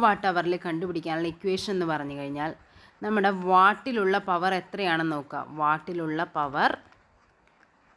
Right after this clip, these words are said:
ഇതാണ് അതിൻ്റെ ഇക്വേഷൻ, into മണിക്കൂറിലുള്ള സമയം വേണം. സെക്കൻഡ് അല്ല ഇവിടെ വേണ്ടത്, മണിക്കൂർ സമയം എത്രയാണ്, divide by ആയിരം ആയിരിക്കണം. ഇവിടെ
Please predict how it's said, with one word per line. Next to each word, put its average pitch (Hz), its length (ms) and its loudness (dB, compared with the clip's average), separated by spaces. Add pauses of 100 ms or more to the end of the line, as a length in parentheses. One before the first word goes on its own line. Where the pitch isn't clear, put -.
ഇതാണ് 202 300 6
അതിൻ്റെ 202 260 0
ഇക്വേഷൻ, 180 420 -4 (160)
into 170 300 -2 (1000)
മണിക്കൂറിലുള്ള 262 880 4 (140)
സമയം 185 360 2
വേണം. 156 180 -2
സെക്കൻഡ് 220 560 -4
അല്ല 208 220 4
ഇവിടെ 202 240 2
വേണ്ടത്, 202 340 2 (680)
മണിക്കൂർ 208 580 2 (120)
സമയം 190 340 2
എത്രയാണ്, 170 540 0 (140)
divide 160 460 0
by 160 100 -2 (220)
ആയിരം 147 340 -6
ആയിരിക്കണം. 139 400 -10 (400)
ഇവിടെ 208 180 4